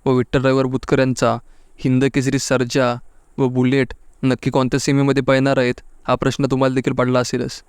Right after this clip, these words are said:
मित्रांनो, आपल्या सर्वांचा लाडका रणजित निंबाळकर सरांचा हिंदकेसरी सर्जा व बुलेट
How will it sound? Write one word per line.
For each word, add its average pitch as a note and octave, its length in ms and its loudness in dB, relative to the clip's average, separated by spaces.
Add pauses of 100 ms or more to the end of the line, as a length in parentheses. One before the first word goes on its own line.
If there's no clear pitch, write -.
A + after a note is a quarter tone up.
मित्रांनो, C3 600 2 (160)
आपल्या B2+ 240 2
सर्वांचा B2+ 320 0
लाडका B2+ 380 0 (200)
रणजित B2+ 300 0
निंबाळकर C3 360 2
सरांचा B2+ 520 0 (380)
हिंदकेसरी C3 600 2
सर्जा B2 500 0 (240)
व C3 80 2
बुलेट B2+ 420 0